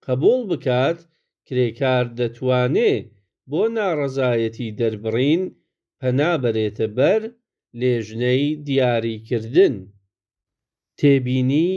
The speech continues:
یەکەم. ئەو شوێنانەی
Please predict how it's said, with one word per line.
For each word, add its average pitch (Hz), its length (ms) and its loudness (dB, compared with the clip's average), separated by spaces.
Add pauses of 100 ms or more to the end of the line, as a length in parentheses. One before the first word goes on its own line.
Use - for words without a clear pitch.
(300)
یەکەم. 120 480 0 (1000)
ئەو 202 180 6
شوێنانەی 131 880 0